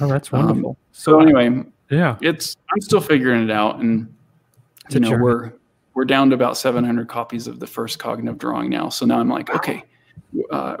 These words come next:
Speaker 2: we, 'cause we printed two thousand.
Speaker 1: <laughs>
Speaker 2: Um, and you know, there's some interesting things in the background that, that might happen, which would change everything with, with that. But,
Speaker 1: Mm-hmm.
Speaker 2: uh,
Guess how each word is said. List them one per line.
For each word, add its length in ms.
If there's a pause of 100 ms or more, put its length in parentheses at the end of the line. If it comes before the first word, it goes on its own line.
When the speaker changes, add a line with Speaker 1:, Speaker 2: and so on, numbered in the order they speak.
Speaker 2:
we, 200
'cause 180
we 100
printed 360
two 140
thousand. 600
Speaker 1:
<laughs> 840
Speaker 2:
Um, 360 (440)
and 400 (320)
you 100
know, 160
there's 240
some 180
interesting 520
things 340
in 80
the 80
background 540
that, 340
that 160
might 440
happen, 440
which 220
would 160 (320)
change 280
everything 680
with, 220 (300)
with 200
that. 420
But, 220
Speaker 1:
Mm-hmm. 100
Speaker 2:
uh, 280